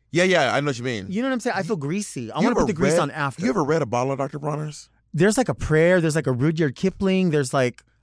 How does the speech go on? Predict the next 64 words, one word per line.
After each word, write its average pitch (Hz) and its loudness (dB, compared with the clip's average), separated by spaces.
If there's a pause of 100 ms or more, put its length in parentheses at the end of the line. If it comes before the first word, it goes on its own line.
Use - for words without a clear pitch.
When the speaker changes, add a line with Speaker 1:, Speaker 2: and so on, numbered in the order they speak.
(120)
Speaker 2:
a 151 0
whole 160 0
thing 131 -2
in 104 -2
it. 101 -6
Speaker 1:
It's 214 2
w-, 117 -8
it 208 4
is 143 -4
weird. 131 -2
When 165 -2
I 196 2
was 170 0
like, 127 0
"What 605 -4
the 143 0
fuck - -4
is 170 -4
this?" 605 2
Speaker 2:
Uh-huh. 151 4
There's 160 0
a 147 -2
full 170 -2
Kipling, 180 -2
like, 131 -2
verse. 127 -6 (380)
And 156 0
then 175 0
there's 180 0
also, 151 -2
like, 135 -2
they 139 -2
tell 160 -4
you 165 0
to, 147 0
you 139 -2
can 139 0
dilute 127 0
it 151 0
and 127 0
wash 117 2
your 139 0
fruit 147 -2
and 135 -2
vegetables 135 0
in 113 0
the 104 0
soap. 127 0
I'm 160 0
Speaker 1:
And, 175 2
Speaker 2:
good. 165 2
Speaker 1:
and 185 2
then 202 0
you 202 -2
can 175 -4
brush 151 2
your 147 -6
teeth, 131 -2
which 110 -8
I 147 0
tried 151 2
to 160 4
Speaker 2:
N- 107 2
Speaker 1:
do. 156 0